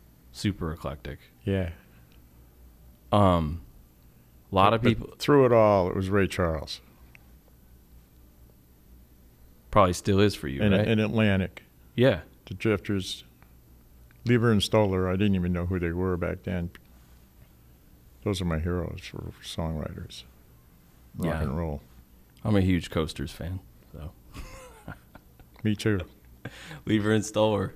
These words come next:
Speaker 1: you know.
Speaker 2: Drifters.
Speaker 1: Um, so No Good to Cry was, it's covered by a lot of people, but one sort of significant cover is, you know, for me at least, is, is the Box Tops one,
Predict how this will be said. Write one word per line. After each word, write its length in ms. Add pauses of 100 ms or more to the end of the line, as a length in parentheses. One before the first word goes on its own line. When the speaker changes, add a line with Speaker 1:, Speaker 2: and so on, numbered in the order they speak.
Speaker 1:
you 100
know. 220 (500)
Speaker 2:
Drifters. 600 (2250)
Speaker 1:
Um, 460 (1120)
so 340 (100)
No 240
Good 200
to 80
Cry 440
was, 400
it's 200
covered 360
by 160
a 80
lot 240
of 80
people, 560 (540)
but 120
one 420
sort 240
of 80
significant 720 (640)
cover 380
is, 360
you 120
know, 120
for 180
me 240
at 100
least, 220
is, 160 (100)
is 140
the 80
Box 420
Tops 400
one, 320